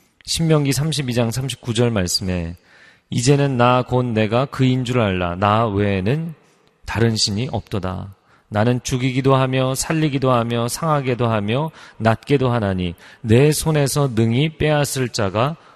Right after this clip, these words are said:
없도다." 그래서 하나님이 살리기로 결정하시면 원수가 아무리 공격해도 하나님이 살려주십니다.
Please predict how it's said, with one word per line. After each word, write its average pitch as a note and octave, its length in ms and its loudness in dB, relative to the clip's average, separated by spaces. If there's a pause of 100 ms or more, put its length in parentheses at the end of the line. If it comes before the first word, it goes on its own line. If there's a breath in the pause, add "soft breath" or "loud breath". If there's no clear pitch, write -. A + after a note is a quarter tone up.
(160 soft breath)
없도다." G2 680 -6 (1400 loud breath)
그래서 - 120 -4
하나님이 F#3+ 800 4
살리기로 G3+ 720 2
결정하시면 C#3 880 0
원수가 E3+ 680 2
아무리 G#3+ 360 0
공격해도 F3+ 540 0
하나님이 C3 380 -2
살려주십니다. A#2+ 1000 -2